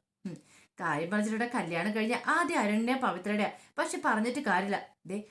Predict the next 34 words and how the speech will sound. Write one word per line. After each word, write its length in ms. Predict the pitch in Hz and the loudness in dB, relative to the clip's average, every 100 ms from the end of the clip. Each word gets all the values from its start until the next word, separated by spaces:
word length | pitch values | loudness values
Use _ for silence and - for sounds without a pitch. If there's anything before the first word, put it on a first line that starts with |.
| - - | -18 -8
ഒരു 140 | 165 | -2
മുത്തശ്ശനോ 520 | 220 202 - 196 220 | 0 0 -4 -4 0
മുത്തശ്ശി 460 | 254 220 226 226 254 - - _ _ _ | 0 0 -2 0 0 -2 -10 _ _ _
ആകാനായിട്ട് 540 | 196 208 220 233 233 226 - _ | -2 2 2 0 -2 -4 -8 _
എനിക്കും 360 | 330 339 359 294 | -4 -2 0 2
ജഗന്നാഥേട്ടനും 640 | 220 208 214 226 220 247 | 2 2 2 2 2 2
ഒന്നും 420 | 220 226 233 - _ _ - | 4 2 -2 -8 _ _ -10
പറ്റുമെന്ന് 340 | 196 214 226 | -6 -2 -2
എനിക്ക് 220 | 185 202 233 | -2 -4 -2
തോന്നുന്നില്ലെന്ന് 460 | 180 208 220 220 | 0 0 0 0
പറയണം. 360 | 208 180 196 - - - _ | 0 0 0 -4 -10 -20 _
ഇത് 80 | 359 | -4
കേട്ട 160 | 370 302 | 0 2
മഹേശൻ 480 | 277 208 190 247 | 2 2 0 -2
പറഞ്ഞേ, 300 | 226 202 220 - | 0 0 -2 -4
"അങ്ങനെയൊന്നും 440 | 160 175 233 240 | -10 -4 -2 0
പറയില്ലെന്ന് 420 | 240 180 208 226 226 | 0 0 0 0 0
പറയണം." 380 | 196 202 196 - _ _ - | 0 0 0 -6 _ _ -8
ഉം, 120 | 190 - - - | -8 -10 -18 -8
അല്ല, 240 | 175 175 - _ - | -6 -6 -14 _ -10
അല്ലെങ്കിൽ 360 | 165 156 185 190 | -8 -6 -6 -2
കല്യാണം 400 | 180 170 180 214 | 0 0 0 2
കഴിഞ്ഞിട്ട് 280 | 214 220 254 | 2 2 0
ഇവരുടെ 340 | 202 202 226 220 - - | 0 0 -2 -4 -10 -10
ഇത്രയും 380 | 269 349 330 | -4 0 2
കാലമായി, 420 | 254 208 233 180 - - | 4 4 4 2 -2 -4
പക്ഷെ 200 | 311 330 | -2 0
ഇതുവരെയായിട്ട് 560 | 339 349 285 262 262 269 - - | 0 0 2 2 0 0 -2 -2
ഇവർക്കൊരു 440 | 403 392 254 226 - - | 0 2 2 0 -4 -4
കുഞ്ഞ് 220 | 214 208 | -2 0
പറഞ്ഞതെന്ന് 360 | 247 214 226 233 | 0 0 -2 -4
പവിത്രനെ 580 | 214 180 180 196 214 247 | -4 -4 -4 0 0 2
നോക്കി 260 | 208 226 208 | -2 -4 -2
പറയണം. 260 | 190 180 | -2 -4